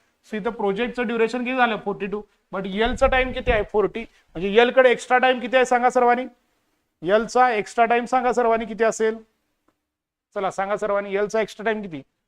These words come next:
टोटल प्रोजेक्टला आपण गेलो तर फोर्टी टू मिळालं,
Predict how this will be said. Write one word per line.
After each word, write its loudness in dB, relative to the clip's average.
टोटल 2
प्रोजेक्टला 4
आपण 2
गेलो 2
तर 0
फोर्टी 0
टू -2
मिळालं, -2